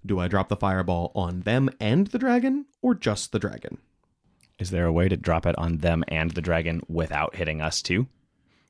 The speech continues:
Speaker 1: Uh, I can. The only per-, I could do it with only hitting Arvid, but other than that, no. Like, Arvid will get hit too,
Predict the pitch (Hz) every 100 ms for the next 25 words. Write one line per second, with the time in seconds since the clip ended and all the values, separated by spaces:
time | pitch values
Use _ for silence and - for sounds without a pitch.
0 | - 117 113 107 107 107 113 110 - 117
1 | 110 113 131 151 123 110 143 151 143 190
2 | 147 135 - 127 139 120 110 104 120 160
3 | 190 _ _ _ _ _ _ - 104 98
4 | - 117 107 98 101 95 92 - - -
5 | _ _ _ _ _ _ _ _ _ 117
6 | 104 117 117 110 107 95 104 - 92